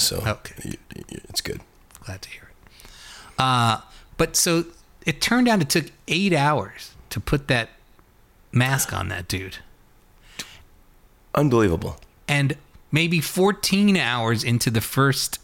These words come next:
Speaker 2: day of shooting, he said to them, and, you know, it was like a hundred twenty degrees in that house. There was no air conditioning. They had covered all the windows with a tent because it was supposed to be nighttime and they were shooting through the day.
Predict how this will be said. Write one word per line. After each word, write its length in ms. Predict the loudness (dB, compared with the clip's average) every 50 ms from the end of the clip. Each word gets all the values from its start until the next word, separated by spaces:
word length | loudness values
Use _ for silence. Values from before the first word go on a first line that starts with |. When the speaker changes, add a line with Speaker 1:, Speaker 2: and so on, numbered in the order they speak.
| -8 -6 -4 0
Speaker 2:
day 340 | 0 0 2 2 0 0 -2
of 180 | -4 -4 -4
shooting, 560 | -2 0 2 2 2 2 2 2 0 -2 -4 -6 -10 -16 -20 -20 -20 -20 -20 -20 -20 -20 -6
he 140 | -2 0 0
said 320 | 2 2 0 0 -2 -2 0
to 100 | 0 2
them, 260 | 2 0 -2 -2 -2 -2
and, 160 | -2 -2 -2 -2
you 140 | -2 0 2
know, 60 | 2
it 20 |
was 100 | 2 2
like 100 | 0 0
a 40 | -2
hundred 320 | 0 2 2 2 4 2 2
twenty 200 | 2 2 2 2 2
degrees 380 | 0 0 2 2 2 2 2
in 100 | 0 -2
that 160 | -4 -4 -4
house. 240 | -4 -4 -4 -6 -6
There 120 | -4 -2 0
was 100 | 2 4
no 160 | 4 4 4
air 160 | 4 2 2
conditioning. 580 | 2 2 2 4 2 2 2 2 2 2 0 0 -4 -10 -16 -10 -8
They 80 | -6
had 200 | -4 -4 -4 -6 -8 -14 -20 -20 -20 -20 -12 -10
covered 400 | -6 -2 -2 0 0 2 2 2
all 180 | 2 2 2 2
the 140 | 2 2
windows 380 | 2 2 2 2 2 0 0 0
with 120 | -2 -2 -4
a 40 | -6
tent 380 | -6 -6 -4 -2 -2 -4 -4 -6
because 300 | -6 -4 -2 -2 -2 0
it 40 | -2
was 80 | -2
supposed 200 | -2 -2 -2 -2
to 60 | -2 -2
be 80 | -2 0
nighttime 580 | 0 0 0 -2 -2 -2 -2 -2 -2 -2 -2
and 80 | -2 -2
they 40 | -2
were 80 | -4 -4
shooting 320 | -4 -2 -2 -2 -2 -2
through 160 | -2 -4 -4 -4
the 100 | -4 -4
day. 400 | -2 -2 -2 0 -2 -2 -6